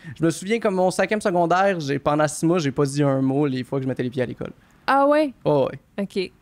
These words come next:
Speaker 2: Gros traumatisme, quand même.
Speaker 1: Oui. Oh, mettons, quand je suis arrivé au cégep, j'étais très content, là, tu sais,
Speaker 2: Ouais.
Speaker 1: même si c'était comme le bâtiment à côté, ça reste quand même que ça a comme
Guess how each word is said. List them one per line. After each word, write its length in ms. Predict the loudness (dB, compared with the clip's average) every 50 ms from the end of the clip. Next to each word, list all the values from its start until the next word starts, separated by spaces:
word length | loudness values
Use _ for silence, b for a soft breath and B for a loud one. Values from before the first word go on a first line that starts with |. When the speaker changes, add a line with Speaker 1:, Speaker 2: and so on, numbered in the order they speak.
| _ -18
Speaker 2:
Gros 180 | -6 -2 0 0
traumatisme, 480 | 0 0 0 0 0 -2 -4 -10 -14 -10
quand 120 | -10 -6 -2
même. 100 | 2 4
Speaker 1:
Oui. 260 | 4 4 4 2 0 0 2
Oh, 160 | 2 4 4
mettons, 240 | 4 2 2 0 0
quand 100 | 0 0
je 100 | 0 0
suis 60 | 2 0
arrivé 120 | 2 0
au 40 | 0
cégep, 240 | 0 0 0 0 0
j'étais 200 | -2 -2 -4 -6
très 300 | -6 -4 -4 -2 -2 -2
content, 600 | -2 -2 0 2 2 2 0 0 0 0 0 0
là, 80 | -2 0
tu 60 | 2
sais, 40 | 2
Speaker 2:
Ouais. 40 | 2
Speaker 1:
même 100 | 2 2
si 60 | 0
c'était 160 | -2 -2 -2
comme 240 | 0 0 2 2 2
le 160 | 2 0 0
bâtiment 460 | 0 2 0 0 0 0 0 0 0
à 80 | 0 0
côté, 420 | 0 -2 -2 0 0 0 0 0
ça 120 | 0 -2 -2
reste 200 | -2 -2 -2 -2
quand 100 | -2 -2
même 80 | -2 -4
que 60 | -4
ça 140 | -4 -4 -4
a 20 |
comme 200 | -4 -4 -4 -6